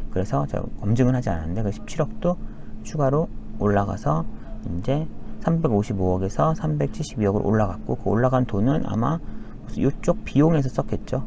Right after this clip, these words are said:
뭐 따로 이게 도지물 이미 매입했을 거고, 취급 부대 비용도 뭐 이미 있었을 거-, 안 돼, 추후 지급할 게 있었으면 여기에 썼을 수도 있는데, 일단 저 부동산 자체 이미 매입을 했으니까 이십칠억은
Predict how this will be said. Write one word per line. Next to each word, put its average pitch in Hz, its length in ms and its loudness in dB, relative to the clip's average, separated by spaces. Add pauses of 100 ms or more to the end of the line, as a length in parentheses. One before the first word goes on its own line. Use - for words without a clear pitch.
뭐 107 100 -6
따로 139 280 6
이게 117 200 4
도지물 160 440 4
이미 151 240 6
매입했을 107 540 2
거고, 101 320 0 (280)
취급 - 320 -2
부대 120 220 2
비용도 120 540 2 (440)
뭐 143 240 0
이미 143 220 4
있었을 - 280 -4
거-, - 60 0
안 156 140 2
돼, 143 120 -2 (420)
추후 247 320 4
지급할 175 380 2
게 - 100 -2
있었으면 - 360 -2
여기에 107 200 4
썼을 135 280 -2
수도 - 200 -6
있는데, 90 340 -2 (240)
일단 123 180 2
저 120 80 -2
부동산 160 420 2
자체 - 260 -2
이미 151 220 4
매입을 104 300 4
했으니까 123 640 0 (320)
이십칠억은 120 680 0